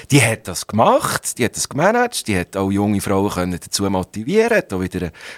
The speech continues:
Gruppe können rauffahren. Und dass wir jetzt noch gerade das Glück haben, dass sie, äh, gerade das Gesamtpräsidium übernimmt, das ist ja wirklich hervorragend.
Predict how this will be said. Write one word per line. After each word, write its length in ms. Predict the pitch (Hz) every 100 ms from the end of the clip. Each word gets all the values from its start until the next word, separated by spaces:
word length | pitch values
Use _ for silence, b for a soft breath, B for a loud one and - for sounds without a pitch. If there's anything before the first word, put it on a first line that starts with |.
| -
Gruppe 320 | 110 110 117
können 340 | 98 90 92
rauffahren. 600 | 151 170 170 165 147 147 147 B B B -
Und 160 | 117 113
dass 100 | 95
wir 80 | 110
jetzt 160 | 127
noch 80 | 131
gerade 140 | 147
das 120 | - -
Glück 300 | 113 110 -
haben, 140 | 110
dass 240 | 101 -
sie, 440 | - 107 113 117 101
äh, 320 | 82 87 85
gerade 280 | 98 95 -
das 100 | -
Gesamtpräsidium 920 | - 113 123 - 120 117 113 117 113
übernimmt, 540 | 107 98 92 92 98 -
das 120 | 95
ist 100 | 87
ja 120 | 82 82
wirklich 280 | 78 -
hervorragend. 800 | 78 - 69 69 - - - -